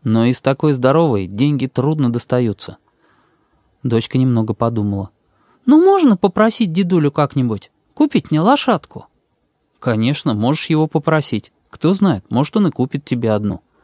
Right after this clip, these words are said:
Всю дорогу до дому мы разговаривали о лошадках. Какой масти лошадка ей нравится,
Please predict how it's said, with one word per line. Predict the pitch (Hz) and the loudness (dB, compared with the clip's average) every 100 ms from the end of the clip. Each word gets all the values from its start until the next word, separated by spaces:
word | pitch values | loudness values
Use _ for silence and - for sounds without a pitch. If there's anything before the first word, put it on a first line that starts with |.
| _ _ _ _ _ _ _ | _ _ _ _ _ _ _
Всю | - - 190 | -12 0 2
дорогу | 180 175 156 110 | 2 2 0 -2
до | 104 104 | -2 -2
дому | 107 170 190 175 - | 0 0 0 -2 -2
мы | 120 | -2
разговаривали | 117 104 104 101 131 139 123 | 0 -2 -2 0 -2 -2 -2
о | 117 | -2
лошадках. | 117 113 101 95 - - _ _ _ | -4 -4 -8 -8 -16 -20 _ _ _
Какой | 113 - 190 | -6 0 2
масти | 165 165 - | 4 2 0
лошадка | 147 139 - 131 - 123 | 0 0 0 -4 -4 -4
ей | 120 | -2
нравится, | 117 110 104 92 - - - | -2 -2 -4 -6 -12 -16 -16